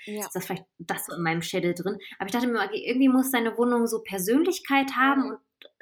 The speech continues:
Speaker 2: also, du kannst ja trotzdem, auch wenn du zu Ikea gehst, das anders einrichten, als dass es so aussieht wie Ikea.
Speaker 1: Ja.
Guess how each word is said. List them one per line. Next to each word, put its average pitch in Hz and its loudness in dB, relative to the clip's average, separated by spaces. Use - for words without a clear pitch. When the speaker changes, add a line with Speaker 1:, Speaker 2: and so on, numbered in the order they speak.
Speaker 2:
also, 220 -8
du 196 -8
kannst 240 0
ja 247 2
trotzdem, 262 0
auch - -6
wenn 233 2
du 240 2
zu 233 -8
Ikea 233 -2
gehst, 226 -2
das 196 -4
anders 240 2
einrichten, 196 -2
als 190 -4
dass 202 -6
es 208 -6
so 226 -4
aussieht 277 0
wie 180 -4
Ikea. 160 -8
Speaker 1:
Ja. 247 -2